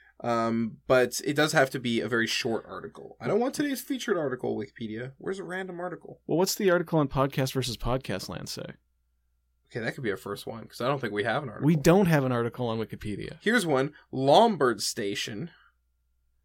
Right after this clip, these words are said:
Speaker 1: which is, uh, a, a, a train station in Illinois.
Speaker 2: Yeah, of course.
Speaker 1: So we could add, yeah, there's only, like,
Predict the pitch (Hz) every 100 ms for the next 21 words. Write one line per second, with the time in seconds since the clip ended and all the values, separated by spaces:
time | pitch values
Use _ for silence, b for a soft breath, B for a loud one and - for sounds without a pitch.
0 | _ 127 131 135 123 123 123 - - -
1 | 120 113 113 113 113 110 - 110 113 -
2 | 117 110 98 _ _ - 139 - 139 156
3 | 185 202 202 - 254 262 - 123 123 120
4 | 117 123 123 120 127 233 311 _ - 170
5 | 190 127 - 214 104 - - - 143 147
6 | 185 - - 131 135 127 131 120 135 160
7 | 170 151 131 117 107 101 -